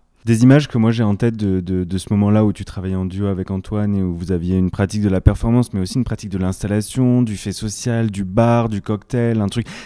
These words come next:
C'est déjà, c'était des éléments très rhizomiques en fait. Il y avait des in-, petites installes un peu partout avec des décoctions, on pouvait se servir.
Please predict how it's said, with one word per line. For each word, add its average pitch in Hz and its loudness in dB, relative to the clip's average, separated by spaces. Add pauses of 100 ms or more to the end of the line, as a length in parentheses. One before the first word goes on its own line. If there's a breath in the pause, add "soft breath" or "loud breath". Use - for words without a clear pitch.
C'est 110 -2
déjà, 139 4
c'était 120 0
des 107 2
éléments 117 6
très 127 -2
rhizomiques 123 2
en 98 -4
fait. 101 -8
Il 107 -6
y - -2
avait 101 0
des 98 0
in-, 104 -2
petites 123 -2
installes 113 2
un 104 0
peu 101 2
partout 131 0
avec 107 2
des 92 -6
décoctions, 107 0
on 117 2
pouvait 98 -6
se - -12
servir. 117 -4